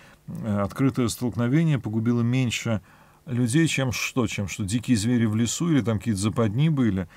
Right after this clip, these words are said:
Вряд ли, наверное, э, скорее вот ситуация, когда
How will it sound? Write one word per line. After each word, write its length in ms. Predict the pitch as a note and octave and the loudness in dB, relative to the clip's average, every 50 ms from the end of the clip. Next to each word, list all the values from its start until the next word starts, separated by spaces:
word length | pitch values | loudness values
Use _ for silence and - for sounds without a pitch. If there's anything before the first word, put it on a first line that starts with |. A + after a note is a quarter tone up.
| - - - - - _ _ - | -20 -20 -20 -20 -20 _ _ -18
Вряд 580 | - - - A2+ G2+ B2 D3 E3 E3+ E3 - | -12 -8 -6 -2 0 2 4 4 4 2 0
ли, 120 | C#3 C3 A#2+ | -2 -2 0
наверное, 840 | A#2 A#2 A#2 A2+ D3 D#3+ D3 D3 C#3+ C3+ C3+ C3 B2+ B2 A#2+ - | 2 2 2 2 2 2 2 0 -2 -2 0 0 0 0 -2 -4
э, 280 | - - A2+ A2+ A2+ A2+ | -6 -6 -6 -4 -4 -4
скорее 500 | G#2 - - - A#2+ A#2 B2+ C#3+ D3 C#3+ | -4 -6 -4 -2 -2 -2 -2 -2 -2 -2
вот 200 | C3 A#2 B2+ G#2+ | -2 -2 -4 -4
ситуация, 540 | - - G#2+ - C3 C#3+ C#3+ - - B2+ A#2 | -4 -6 -4 -2 0 0 0 -2 -2 -4 -4
когда 500 | - B2 A#2 G2+ F#2+ A#2 B2+ B2 A#2 - | -4 -4 -4 -4 -2 0 0 0 0 -2